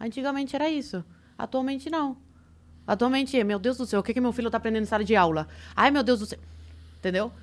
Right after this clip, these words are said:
Os professores querem ocupar, é, um lugar que cabe aos pais ocupar, e não aos professores. Quem educa é pai e mãe. Quem tem que ensinar sobre sexo é pai e mãe, não é professor.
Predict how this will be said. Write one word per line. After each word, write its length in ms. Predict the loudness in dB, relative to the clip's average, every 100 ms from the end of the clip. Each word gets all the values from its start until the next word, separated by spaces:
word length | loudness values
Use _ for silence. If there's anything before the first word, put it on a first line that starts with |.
| -6
Os 120 | -4
professores 640 | 2 2 4 4 4 2 2
querem 160 | 2
ocupar, 640 | 2 0 0 6 6 6 2
é, 500 | 0 4 6 6 6
um 100 | 6 4
lugar 500 | 4 6 8 8 6
que 100 | 0
cabe 260 | 2 4
aos 160 | 2 0
pais 680 | 0 6 8 6 2 -10 -20 _ _ -8
ocupar, 480 | -8 -8 -8 -10 -12 _ _
e 80 | -6
não 300 | 0 4 4
aos 140 | 4
professores. 760 | 0 -6 -6 -4 -4 -4 -8 -6
Quem 220 | -2 2
educa 380 | 2 2 0 -2
é 20 |
pai 220 | -2 -2
e 40 | 0
mãe. 460 | 2 4 4 0 -6 -20 -18 -14 -14 -14 -4
Quem 120 | 2 4
tem 160 | 4 0
que 60 |
ensinar 280 | -2 -2 -2
sobre 400 | -2 0 0 0
sexo 560 | 0 2 4 2 0 -2
é 80 |
pai 280 | 0 2 4
e 20 |
mãe, 480 | 4 4 4 2 -2 -8 _ -4
não 80 |
é 20 | 0
professor. 640 | 0 0 -2 0 0